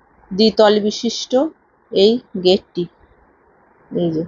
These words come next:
আমরা এখন এই গেটটার ভেতর দিয়ে গিয়ে তারপরে তাজমহল দেখতে পাবো। আর এখানকার কারুকার্যগুলো দেখুন কত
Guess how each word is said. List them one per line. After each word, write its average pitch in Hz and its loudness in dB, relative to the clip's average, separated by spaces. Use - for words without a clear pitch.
আমরা 214 2
এখন 226 2
এই 226 6
গেটটার 214 2
ভেতর 208 -2
দিয়ে 220 2
গিয়ে 220 4
তারপরে 214 2
তাজমহল 202 0
দেখতে 208 -2
পাবো। 175 0
আর 185 6
এখানকার 214 -2
কারুকার্যগুলো 196 0
দেখুন 190 -6
কত 190 -8